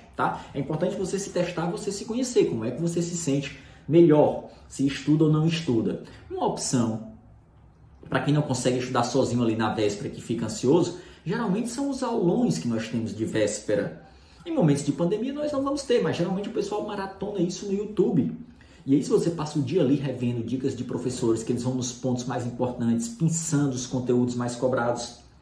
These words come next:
quando terminar o dia, pelo menos você vai estar cansado, vai estar um pouco desgastado, e aí você vai dormir mais facilmente. E é importante você descansar bem, como nós já falamos. Mas é também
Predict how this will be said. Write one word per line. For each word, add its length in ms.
quando 160
terminar 320
o 80
dia, 160
pelo 180
menos 180
você 160
vai 120
estar 140
cansado, 480
vai 100
estar 120
um 80
pouco 260
desgastado, 840
e 80
aí 60
você 240
vai 160
dormir 280
mais 220
facilmente. 760
E 160
é 60
importante 760
você 640
descansar 580
bem, 540
como 180
nós 180
já 120
falamos. 560
Mas 800
é 240
também 720